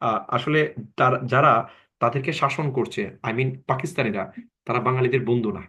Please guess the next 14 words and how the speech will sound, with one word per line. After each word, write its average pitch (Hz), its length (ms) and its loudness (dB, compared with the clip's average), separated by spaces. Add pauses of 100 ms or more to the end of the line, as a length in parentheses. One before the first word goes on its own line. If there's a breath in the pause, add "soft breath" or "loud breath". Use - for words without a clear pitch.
(1120)
সেজন্য 151 480 0 (360 loud breath)
নাইনটিন 147 560 0 (120)
সিক্সটি 180 380 -2
সিক্সে 143 600 0 (460)
এই 110 380 -2 (500)
<clears throat> - 640 2
নাইনটিন 147 340 0
সিক্সটি 165 320 -2
সিক্সে 170 360 -2
এসে 131 400 0 (500 loud breath)
বাঙালিরা 135 640 2
সিক্স 180 320 0
ডিমান্ড 113 400 -2
দিল, 104 200 -4